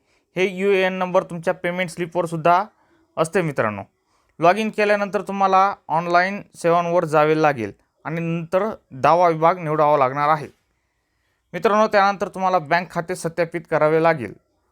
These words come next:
या खात्यात आगाऊ पैसे येतील. जे बँक खात्यात तुम्हाला पैसे पाहिजे आहेत, ते संपूर्ण बँक खाते तुम्हाला तेथे द्यावे लागेल. आता तुम्हाला तुमच्या बँक खात्याचे चेक किंवा पासबुकची प्रत अपलोड करावी लागणार आहे.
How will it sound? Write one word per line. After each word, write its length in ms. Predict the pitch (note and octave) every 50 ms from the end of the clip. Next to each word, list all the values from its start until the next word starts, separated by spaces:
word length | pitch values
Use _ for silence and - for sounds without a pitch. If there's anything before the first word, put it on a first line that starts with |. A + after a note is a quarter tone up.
| _ _ _ _ _ _ _ _ -
या 140 | C3+ E3 F3 F3
खात्यात 320 | - D#3+ D#3+ E3 F#3 F3+ -
आगाऊ 280 | - E3 D#3+ F3 F3+
पैसे 340 | E3+ E3+ E3+ E3 E3 - F#3+
येतील. 440 | F#3+ F#3 F#3 C3 G2+ - - _ _ _ _ _ _ _ _ _ _ - B2+
जे 120 | C3 E3+ F#3
बँक 300 | E3 F#3+ F#3 F#3 F#3 E3 - -
खात्यात 280 | - F3+ F3 F3 F#3 F3
तुम्हाला 480 | - _ - F#3 F#3 F#3+ F#3+ F#3 F3+
पैसे 320 | F3 F3+ F#3 F3 E3 - F3+
पाहिजे 420 | E3 - F3 E3+ E3 E3 E3+ E3 D#3+ - - _ _ -
आहेत, 260 | B2+ C3 C#3 D3+ E3+ E3 _ _ _ _ _ _
ते 100 | - F3
संपूर्ण 480 | E3+ - F3+ E3+ E3 E3 E3+ D#3+ E3 E3+
बँक 320 | D#3+ C#3+ D#3 D#3 D#3+ D#3+
खाते 220 | - D#3+ D#3 D#3+ E3
तुम्हाला 280 | - D#3 D#3 D#3 D#3 D3 D3
तेथे 180 | D3 C#3 D#3+
द्यावे 240 | D#3+ F3 D#3+ B2+ A2+
लागेल. 240 | G#2 G2+ G2 G2 - - _ _ _ _ _ _ _ _ _ _ _
आता 180 | - E3+ G3 G#3+
तुम्हाला 300 | - G3+ G3+ G3+ G3 G3
तुमच्या 260 | G3 F3+ F3+ F3 G3
बँक 300 | D3+ C#3 E3+ F3 F#3 -
खात्याचे 400 | - F3 E3+ - F#3 E3 E3+ F#3
चेक 440 | F3 - - - G#3 G3 G3+ - _ _ _ _ _ _ _ _ _ _ _ _ _ _
किंवा 160 | - E3+ F3+
पासबुकची 560 | F3 E3+ - F3 E3 D#3+ D#3 E3+ E3 - G3
प्रत 260 | G3 G3 _ F#3+ G3 F#3+ -
अपलोड 320 | - D#3+ D#3 D#3 D#3+ D3+
करावी 300 | C#3+ - D3 D3 D3+ C#3+
लागणार 280 | C3+ C3+ C#3 D3+ D#3+ E3
आहे. 200 | F#3+ F3 D3